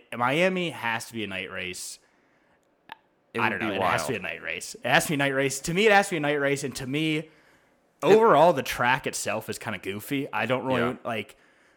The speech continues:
Speaker 1: they had a unbelievable opportunity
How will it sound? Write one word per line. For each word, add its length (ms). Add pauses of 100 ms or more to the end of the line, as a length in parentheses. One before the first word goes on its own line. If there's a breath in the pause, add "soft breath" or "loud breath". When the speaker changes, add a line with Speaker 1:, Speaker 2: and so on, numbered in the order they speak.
(260 soft breath)
Speaker 1:
they 180
had 120
a 180 (760)
unbelievable 500
opportunity 800